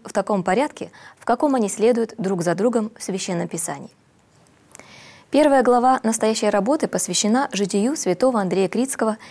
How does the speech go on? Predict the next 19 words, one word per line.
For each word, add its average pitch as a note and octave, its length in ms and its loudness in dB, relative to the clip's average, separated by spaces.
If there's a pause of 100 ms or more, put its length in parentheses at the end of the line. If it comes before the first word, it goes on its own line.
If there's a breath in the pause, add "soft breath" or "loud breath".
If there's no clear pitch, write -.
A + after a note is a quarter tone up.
(180 loud breath)
и A3+ 60 -8
краткому C4 420 2
обзору A3+ 420 2
великого G3 460 0
канона. F#3 420 -6 (600 loud breath)
Во F#3+ 80 0
второй A3+ 320 2
главе F#3+ 280 4
рассматриваются A#3 760 0
ветхозаветные G#3 680 0
события, F#3 580 -4 (320 loud breath)
упоминаемые G#3 680 2
в - 60 -14
книге G#3 260 0
«Бытия», G3 480 -2 (500 loud breath)
начиная F#3+ 480 0
от F3+ 120 -2
сотворения F#3 500 0
человека F#3+ 540 -2